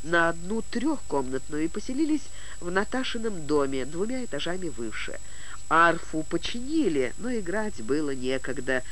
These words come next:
Её разобрали и сунули на антресоли. Мальчик рос кудрявым и толстеньким, как амурчик. Тёща оказалась тихая и услужливая.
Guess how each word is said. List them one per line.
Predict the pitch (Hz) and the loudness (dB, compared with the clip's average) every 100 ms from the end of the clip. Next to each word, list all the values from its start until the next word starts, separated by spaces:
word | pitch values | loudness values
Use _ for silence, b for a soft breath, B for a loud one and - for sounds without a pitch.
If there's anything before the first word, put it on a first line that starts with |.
| B B B | B B B
Её | 185 262 247 339 302 170 | 0 2 6 6 6 4
разобрали | 233 214 233 285 330 240 | 2 2 2 2 2 4
и | 160 | 2
сунули | 135 - 233 214 170 | 2 -2 -2 0 0
на | 147 | 2
антресоли. | 139 127 127 117 - 123 117 117 117 B B B | 0 0 -2 -4 -2 0 0 -2 -4 B B B
Мальчик | 175 262 233 - 143 | 2 2 2 -2 0
рос | 147 - | 0 0
кудрявым | 151 143 170 220 196 131 | -2 0 0 0 0 0
и | |
толстеньким, | - 180 190 - 160 165 165 185 | 0 0 0 -2 -2 -2 -2 0
как | 311 214 | -2 -2
амурчик. | 151 123 110 - 135 - B B - | 0 -2 -2 -2 -2 -2 B B -2
Тёща | 285 277 254 | 0 2 2
оказалась | 226 214 233 240 - | 2 0 0 0 -2
тихая | - 277 - 143 123 120 B B | -2 -2 0 0 0 0 B B
и | 285 | 0
услужливая. | 220 - 120 127 117 113 110 107 117 | 0 -2 0 0 0 -2 -2 -2 -2